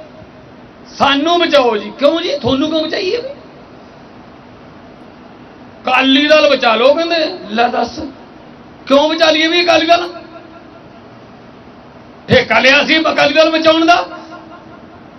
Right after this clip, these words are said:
ਨਾ, ਨਾ, ਨਾ, ਨਾ, ਨਹੀਂ ਤਾਂ ਫਿਰ ਹੋਰ ਆ ਜਾਣਗੇ ਫਿਰ ਇੱਥੇ।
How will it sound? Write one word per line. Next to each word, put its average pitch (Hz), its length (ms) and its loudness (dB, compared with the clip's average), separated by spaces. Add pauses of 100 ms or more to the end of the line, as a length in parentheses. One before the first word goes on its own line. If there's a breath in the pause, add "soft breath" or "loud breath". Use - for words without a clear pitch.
(540)
ਨਾ, 285 400 0
ਨਾ, 330 220 0
ਨਾ, 320 220 0
ਨਾ, 285 380 -6
ਨਹੀਂ 262 260 -4
ਤਾਂ 311 200 2
ਫਿਰ 302 120 4
ਹੋਰ 277 520 4
ਆ 247 180 2
ਜਾਣਗੇ 294 340 0
ਫਿਰ 302 140 2
ਇੱਥੇ। 294 520 4